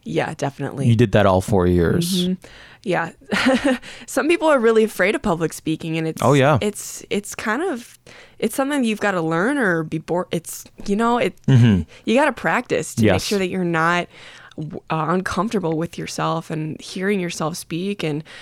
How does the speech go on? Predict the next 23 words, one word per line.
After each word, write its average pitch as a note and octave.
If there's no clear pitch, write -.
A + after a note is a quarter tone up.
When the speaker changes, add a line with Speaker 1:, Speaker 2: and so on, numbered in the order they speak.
Speaker 1:
um, D3+
and E3
it's -
just, -
it's -
something G3+
that F#3+
you've F3
gotta D#3+
learn. D3
And E3
I'm E3
excited E3
that D3
I've, C#3
I D#3
had F3
the F3
Miss E3+
America D#3
organization D#3
to E3
really E3